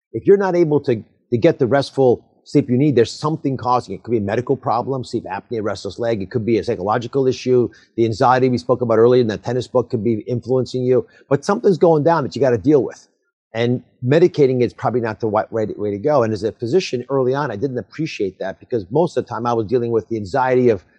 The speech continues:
the upcoming heart surgery, not the fact that you're dealing with the anxiety of life.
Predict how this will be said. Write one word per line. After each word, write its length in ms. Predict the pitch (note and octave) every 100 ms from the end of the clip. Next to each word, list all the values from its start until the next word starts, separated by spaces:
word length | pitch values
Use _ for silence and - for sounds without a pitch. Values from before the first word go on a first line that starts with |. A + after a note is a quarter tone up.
| -
the 80 | C#3
upcoming 360 | B2+ - G#2+ G#2+
heart 180 | E3
surgery, 420 | - A2 F2+ C#2+ - _ _ -
not 260 | C#3 D3 -
the 80 |
fact 300 | B2 C3+ B2+
that 160 | B2 A2+ _ _
you're 100 | A#2
dealing 180 | C#3+ C#3
with 140 | B2
the 80 | B2
anxiety 400 | A2+ C3 A#2 A2+
of 100 | F#2
life. 420 | G2 D3+ A2+ -